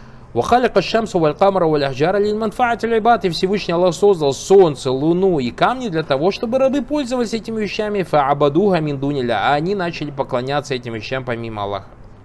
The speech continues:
«Ва май яттахизи шайтана валиян мин дунилля». Дальше Всевышний Аллах говорит, а кто превратит шайтана своего покровителя и помощника вместо Аллаха, и роббан ютиуху, то есть Господом, которому будет подчиняться,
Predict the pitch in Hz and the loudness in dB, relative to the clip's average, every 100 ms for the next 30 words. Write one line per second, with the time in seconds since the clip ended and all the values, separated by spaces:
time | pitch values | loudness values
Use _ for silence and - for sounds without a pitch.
0 | - - - - - - - - - - | -20 -20 -20 -20 -20 -20 -20 -20 -20 -20
1 | - - 104 113 135 139 127 127 123 110 | -20 -12 -2 0 0 0 -2 -2 -6 -4
2 | 113 110 - 107 104 135 135 110 107 113 | -6 -6 -6 -6 -2 -2 0 0 0 0
3 | 131 107 107 107 117 110 104 151 135 110 | -4 -4 -6 -4 -4 -4 -2 -4 -4 -6
4 | - 110 120 117 117 117 117 120 110 104 | -8 -10 -8 -8 -6 -4 -4 -4 -6 -4
5 | 151 139 120 113 117 156 - 123 120 147 | -4 -2 -4 -4 -4 -6 -4 -6 -2 -2
6 | 135 113 113 117 131 127 120 - 120 139 | -4 -6 -6 -2 -2 -2 -4 -4 -2 -2
7 | 156 127 120 120 135 156 139 127 127 147 | -4 -6 -4 -4 -2 -2 -4 -6 -4 -2
8 | 156 - 131 202 208 135 131 160 180 156 | -2 -2 0 0 0 0 2 2 2 0
9 | 151 151 220 233 180 143 135 120 170 196 | 0 -2 2 2 2 2 0 4 4 4
10 | 156 143 135 151 190 175 175 180 160 151 | 0 -4 -4 0 0 2 4 2 0 -4
11 | 170 226 233 262 | -2 -2 0 -4